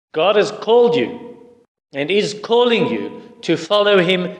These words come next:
to heaven. Do you believe him? And if you do, if you say you do believe him, show your faith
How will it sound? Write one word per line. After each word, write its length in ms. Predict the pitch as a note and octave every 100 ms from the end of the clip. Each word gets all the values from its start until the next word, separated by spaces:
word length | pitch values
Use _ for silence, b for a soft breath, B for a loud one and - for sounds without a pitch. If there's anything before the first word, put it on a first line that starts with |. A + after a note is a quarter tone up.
| -
to 160 | F3
heaven. 580 | D#3 F3+ C#3 F#2+ - - - _ _ _ _ _ _ _
Do 120 | A#2+ F#3+
you 300 | G#3+ G#3 G3+
believe 400 | F#3 F#3+ G3 C3
him? 400 | A#2 - - - b b -
And 120 | D3
if 180 | D#3 D3+
you 80 | C#3+
do, 300 | A#2 G3+ B3
if 180 | G#3+ -
you 80 | D3+
say 280 | - F#3+ E3+
you 80 |
do 240 | D3 F#3 A3
believe 340 | A3 A3 A3+
him, 400 | B3 B3 - -
show 400 | - - - A#3
your 280 | A#3 A3+ G#3+
faith 460 | G#3+ F3+ F3+ -